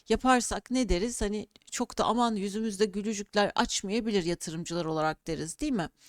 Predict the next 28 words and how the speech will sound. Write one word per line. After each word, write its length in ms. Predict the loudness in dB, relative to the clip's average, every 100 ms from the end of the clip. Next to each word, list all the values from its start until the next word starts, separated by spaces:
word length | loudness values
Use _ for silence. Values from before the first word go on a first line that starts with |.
| -14 -14 -16 -8 2
Ee, 300 | 4 4 4
ama 300 | 2 2 2
tekrar 400 | 0 -2 2 2
ediyorum, 460 | 2 0 -2 -2 -8 -6
bu 60 | -2
yüzde 300 | -2 2 2
yüz 300 | 2 -4 0
demek 380 | 0 -2 -4
değildir. 640 | 0 0 0 -2 -4 -6 -12 -20 -20 -14 -2
Ee, 80 | 2
yatırım 540 | 2 0 0 -2 -2
kararlarınızı 720 | -2 0 2 0 -2 -4 -4
verirken 580 | -2 -2 0 2 2 0
mutlaka 760 | -4 -6 -4 -4 0 0 0 0
bir, 300 | 0 0 -4 _ _ _ _ -6
e, 40 | -2 -2 -2 -2 -4 -4
yatırım 440 | -6 -4 -4 -4 -4
uzmanına 720 | -6 0 0 2 2 0 -2 -6
danışarak 640 | -4 -2 -2 -2 -2 -6
veriniz. 500 | -2 0 0 -2 -4 -10 -4
Ama 240 | 0 0 -2
bu 60 |
tarz 380 | 2 2 2 -2
ilkleri 400 | -10 -2 0 2
de 80 | 0
takip 460 | 4 4 4 2
edelim 360 | 0 2 0 -2
bakalım 380 | -4 -4 -4